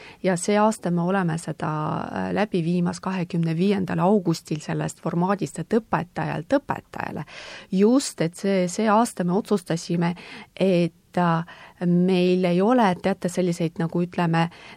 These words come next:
neid esinejaid, keda meie kutsume, vaid meie tegime niimoodi, et me tegime nii-öelda esinemistaotluste vooru. Ja siis õpetajad ise tulevad ja siis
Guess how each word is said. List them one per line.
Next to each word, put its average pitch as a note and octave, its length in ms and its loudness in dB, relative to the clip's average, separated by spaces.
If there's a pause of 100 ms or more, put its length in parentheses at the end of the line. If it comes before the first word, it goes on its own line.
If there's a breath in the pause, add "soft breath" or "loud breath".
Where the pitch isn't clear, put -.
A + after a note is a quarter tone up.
neid E3+ 180 2
esinejaid, G#3+ 460 2
keda F#3 200 0
meie B3 300 6
kutsume, - 520 -4 (400 loud breath)
vaid E3+ 460 4
meie G3+ 220 2
tegime F#3 380 0
niimoodi, G#3 540 6 (100)
et F3+ 320 2
me F#3 120 -2
tegime F#3 360 0
nii-öelda F3 460 2 (120)
esinemistaotluste F#3 1120 -2
vooru. C4 360 6 (220)
Ja E3 480 2
siis E3 640 -2
õpetajad F3 500 -2
ise G3 220 -4
tulevad A#3 480 2
ja F3 100 -2
siis F3 300 -6